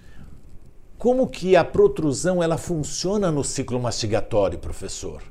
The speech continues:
Quando você está fazendo uma protrusão, você está fazendo uma retrusão ao contrário. E nessa retrusão é a hora que você, de repente, está cortando uma maçã.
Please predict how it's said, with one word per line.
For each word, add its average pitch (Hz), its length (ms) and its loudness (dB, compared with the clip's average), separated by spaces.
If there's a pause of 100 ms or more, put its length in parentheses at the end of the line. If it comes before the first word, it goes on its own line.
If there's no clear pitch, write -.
(480)
Quando 208 240 4
você 185 320 2
está 107 240 0
fazendo 90 380 -2
uma 90 160 -4
protrusão, 135 760 0
você 113 220 -4
está 160 180 0
fazendo 151 380 2
uma 165 180 2
retrusão 147 1000 6 (200)
ao 156 220 6
contrário. 175 680 2 (720)
E 190 80 2
nessa 190 360 6
retrusão 135 600 2
é 170 60 6
a 165 60 8
hora 175 180 8
que 156 140 -2
você, 151 240 0
de 135 120 2
repente, 160 440 4
está 156 200 0
cortando 185 840 4
uma 175 180 4
maçã. 175 560 2